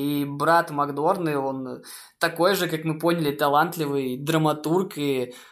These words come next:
он и сценарий писал этому фильму, что вообще это у них какая-то такая семейная вещь, которая вот, ну, «Залечь на дно в брюке». Вот эти вот все фильмы, они, а-, они великолепно написаны. Это такая тонкая сатира, что ты просто сидишь и не понимаешь, как вообще можно было это придумать.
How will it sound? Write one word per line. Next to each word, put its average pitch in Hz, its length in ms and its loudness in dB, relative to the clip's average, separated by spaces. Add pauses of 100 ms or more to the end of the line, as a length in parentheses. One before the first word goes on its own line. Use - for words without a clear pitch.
(220)
он 170 160 2
и 165 40 4
сценарий 170 480 2
писал 156 400 4
этому 135 240 -6
фильму, 139 300 -4
что 131 220 -6
вообще 127 580 -2 (180)
это 185 200 0
у 269 80 4
них 285 100 0
какая-то 226 400 0
такая 165 320 2
семейная 165 640 0
вещь, 135 320 0
которая 135 600 -4
вот, 123 280 -12 (260)
ну, 165 80 -2
«Залечь 170 300 4
на 175 80 -2
дно 170 140 0
в 160 80 -2
брюке». 151 360 0
Вот 147 220 -6
эти 147 160 -2
вот 135 140 -4
все 151 160 -2
фильмы, 214 260 -2
они, 170 260 2 (120)
а-, 147 60 -6
они 165 340 0
великолепно 196 520 0
написаны. 143 520 -4
Это 151 360 0 (220)
такая 175 500 4
тонкая 185 360 2
сатира, 185 420 0
что - 200 -6
ты 156 680 4
просто 160 340 0
сидишь 160 320 -4
и 226 80 -6
не 175 60 -2
понимаешь, 165 260 0
как - 140 -12
вообще 165 180 -2
можно 139 280 -4
было 139 160 -2
это 139 120 -6
придумать. 143 500 -6